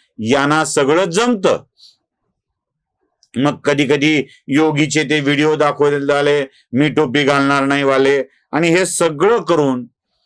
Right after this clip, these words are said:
भाजप सुद्धा मुस्लिम धार्जिणा आहे हे दाखविण्याचा प्रयत्न होऊ लागला.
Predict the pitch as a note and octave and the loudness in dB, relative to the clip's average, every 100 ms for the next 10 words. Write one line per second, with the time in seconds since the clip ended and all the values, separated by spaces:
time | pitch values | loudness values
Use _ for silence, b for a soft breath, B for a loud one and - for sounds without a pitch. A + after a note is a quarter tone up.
0 | _ _ _ _ - G2 C3 C#3+ C#3 F3+ | _ _ _ _ -10 -2 0 0 0 0
1 | G3 F3 D3+ A#2 B2 D3 C#3+ A#2+ - D3 | 0 -2 -4 -2 0 0 -2 -4 -4 -2
2 | G3+ D#3+ D#3 C3+ C#3 C#3 B2 G#2 A2+ B2 | 0 0 0 0 -2 0 -2 0 -2 -2
3 | _ _ B2+ B2 A#2+ - B2 A#2 G#2+ G2+ | _ _ -4 0 0 0 -2 -2 -4 -2
4 | C3 B2 A#2+ G#2+ F2 D#2+ D2+ B1+ G#1 G1+ | -4 -2 0 0 0 -6 -12 -12 -14 -20
5 | _ | _